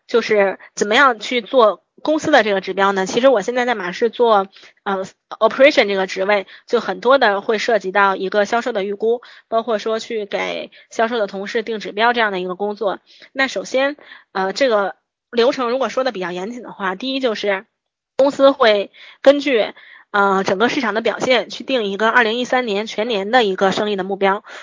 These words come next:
我的生意基于二零一二年的增长是多少？呃，基于我今年全年的投入、市场投入、活动投入，呃，的增长是多少？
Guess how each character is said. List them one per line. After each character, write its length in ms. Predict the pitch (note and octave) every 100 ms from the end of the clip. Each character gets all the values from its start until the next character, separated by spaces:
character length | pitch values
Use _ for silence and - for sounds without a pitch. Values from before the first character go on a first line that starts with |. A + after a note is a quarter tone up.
| -
我 120 | G3+
的 60 | G3
生 200 | B3 B3
意 240 | A3+ G3+ - _
基 140 | -
于 100 | A#3+
二 140 | A3+ A#3
零 220 | G#3+ G3+
一 100 | B3
二 120 | A#3+
年 160 | F#3+ F#3+
的 100 | G3+
增 160 | B3
长 260 | A#3+ G#3 -
是 140 | -
多 120 | A3 A#3+
少？ 340 | - - - - - - _
呃， 300 | G3+ G3 G3+
基 160 | B3+
于 140 | B3 A#3+
我 320 | A#3+ G3 G3
今 160 | B3+ B3
年 180 | G#3
全 140 | A3+ A3
年 140 | G#3+
的 80 | A3+
投 240 | - F#3+
入、 280 | A#3 A#3+ - - -
市 180 | - C4+
场 180 | A3 F#3
投 200 | F3+ F#3+
入、 240 | A3 G#3
活 180 | G3+ G3+
动 140 | A#3+ A3+
投 220 | F#3 G3
入， 260 | A3 F#3+ - - - -
呃， 680 | G3 F#3+ F#3+ F#3 F#3+ F3 - _ _ _ _ -
的 240 | G#3+ G#3
增 220 | - C#4+
长 240 | C4 D#3 G3+
是 100 | A#3
多 140 | A#3+
少？ 320 | A3 D3+ -